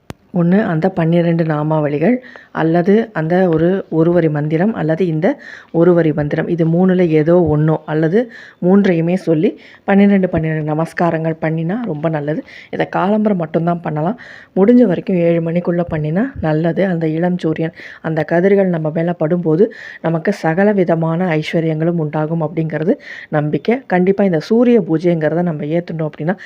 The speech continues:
நம்மளுடைய வாழ்க்கையில தலைமை பொறுப்புகள் நிறைய நமக்கு வரும். அதாவது பெரிய பெரிய பதவிகள், பெரிய மனிதர்களோட தொடர்பு, இப்படி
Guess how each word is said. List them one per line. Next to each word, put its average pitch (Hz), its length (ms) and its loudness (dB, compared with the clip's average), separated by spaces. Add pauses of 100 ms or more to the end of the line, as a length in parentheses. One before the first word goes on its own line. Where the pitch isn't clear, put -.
(240)
நம்மளுடைய 160 380 0
வாழ்க்கையில 175 560 0
தலைமை 208 460 2
பொறுப்புகள் 165 580 -2 (440)
நிறைய 180 520 2
நமக்கு 165 340 -2
வரும். 151 220 2 (440)
அதாவது 170 400 2
பெரிய 180 320 2
பெரிய 185 540 2 (180)
பதவிகள், 165 600 2 (320)
பெரிய 202 300 4
மனிதர்களோட 170 760 2
தொடர்பு, 160 600 2
இப்படி 180 400 0